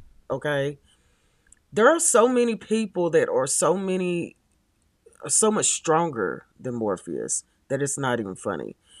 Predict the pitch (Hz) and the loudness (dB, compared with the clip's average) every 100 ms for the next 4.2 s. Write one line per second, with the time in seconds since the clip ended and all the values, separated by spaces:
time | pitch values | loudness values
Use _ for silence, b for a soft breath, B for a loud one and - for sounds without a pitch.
0 | b b b 165 175 170 156 156 156 - | b b b 0 2 2 2 -2 -10 -16
1 | _ _ _ _ _ _ _ _ _ _ | _ _ _ _ _ _ _ _ _ _
2 | _ _ - 165 175 175 175 165 185 185 | _ _ -10 -4 -2 -2 -4 -2 -2 -2
3 | 117 117 - _ - 208 - 226 226 160 | -4 -6 -12 _ -4 -4 0 0 2 0
4 | 127 131 | -4 -6